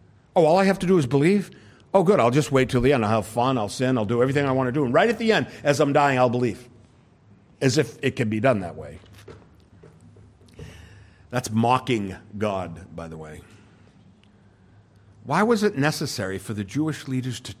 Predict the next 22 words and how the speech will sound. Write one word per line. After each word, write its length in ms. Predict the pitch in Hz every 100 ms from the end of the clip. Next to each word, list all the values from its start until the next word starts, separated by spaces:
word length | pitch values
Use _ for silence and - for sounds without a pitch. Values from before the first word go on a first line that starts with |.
| -
try 280 | - 165
to 80 | 165
squelch 760 | 160 - - 143 180 175 - -
this? 420 | 101 - - - - - - _ _ - _ _
They 120 | 151
saw 360 | 139 - 190 247
the 120 | 202
power 560 | - - 202 202 135
in 120 | 107 107
it 100 | 101
if 160 | 117
it 180 | 135 104
got 220 | 127 135
out, 320 | 151 131 101 - -
<laughs> 180 | - -
and 80 | 135
it 160 | 101
got 180 | 120 139
out 220 | 135 139
despite 600 | - 120 - - 151 170
their 180 | 127 110
efforts. 400 | 101 - 101 101